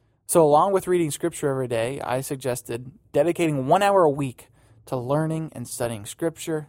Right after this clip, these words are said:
theology, um, reading books by Christian authors, so that they can study and learn in a way that will lead them to mature thinking, wise living, and practical worship.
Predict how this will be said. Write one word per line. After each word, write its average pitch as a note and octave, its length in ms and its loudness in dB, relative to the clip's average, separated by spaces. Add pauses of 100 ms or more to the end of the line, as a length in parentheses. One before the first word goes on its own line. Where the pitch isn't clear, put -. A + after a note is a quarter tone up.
(120)
theology, C#3+ 760 -4 (600)
um, A2+ 320 -12
reading D3 260 -4
books C#3 220 -4
by B2 140 -8
Christian A2+ 540 -12 (300)
authors, - 580 -6 (440)
so F#3+ 200 4
that F3+ 180 0
they E3+ 100 2
can D#3 200 -6
study D#3+ 320 0
and D3+ 180 -4
learn C3 400 -2 (920)
in B2+ 120 -6
a B2 80 -2
way B2+ 200 -2
that B2+ 140 -2
will C#3 200 -2
lead F3+ 280 -4
them E3+ 220 -2
to C#3+ 100 -6
mature E3 400 -2
thinking, D3+ 640 -6
wise C#3 420 0
living, B2+ 480 -8
and B2+ 180 -10
practical A#2 460 -8
worship. - 400 -10